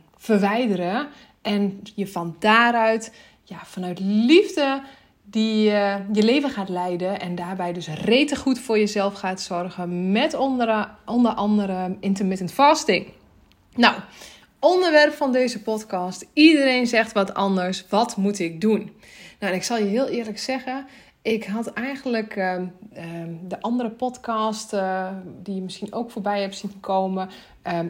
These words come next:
Fit de Zomer Uit, eerder gemaakt dan deze die ik nu opneem. En ik realiseer me terwijl, eh, realiseerde me,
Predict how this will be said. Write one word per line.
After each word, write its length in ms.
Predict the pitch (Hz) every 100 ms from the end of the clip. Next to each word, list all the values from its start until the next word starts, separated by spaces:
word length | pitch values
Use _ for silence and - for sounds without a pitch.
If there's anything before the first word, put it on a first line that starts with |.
| -
Fit 460 | - 247 247 202 175
de 60 |
Zomer 500 | 165 214 233 185 185 -
Uit, 560 | 208 175 254 285 - - - _ -
eerder 420 | 277 311 285 262
gemaakt 720 | - 190 202 214 233 240 - _ _ -
dan 240 | 196 196
deze 380 | 190 202 214 190
die 240 | 190 185
ik 140 | 180 190
nu 140 | 202 -
opneem. 500 | 214 202 160 185 175
En 240 | 190 180
ik 240 | 220 233 208
realiseer 640 | 202 185 180 175 240 262
me 140 | 254
terwijl, 400 | 233 196 196 196
eh, 220 | 185 180 170
realiseerde 680 | 196 175 156 202 208 190
me, 340 | 175 175 214